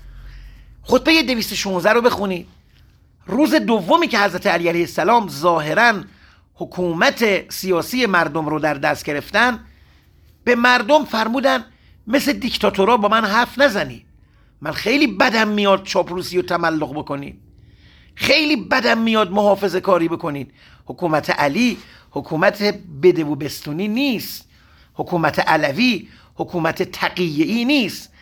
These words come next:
معمولاً دیکتاتورا رو باید،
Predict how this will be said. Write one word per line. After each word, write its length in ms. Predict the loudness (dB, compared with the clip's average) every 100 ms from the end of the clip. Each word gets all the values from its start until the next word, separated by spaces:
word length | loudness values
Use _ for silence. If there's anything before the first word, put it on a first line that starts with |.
| -20 -20 -4
معمولاً 640 | -2 0 2 2 2 -2 -6
دیکتاتورا 640 | -8 -4 -2 0 4 4
رو 120 | 6
باید، 500 | 4 2 0 -2 -8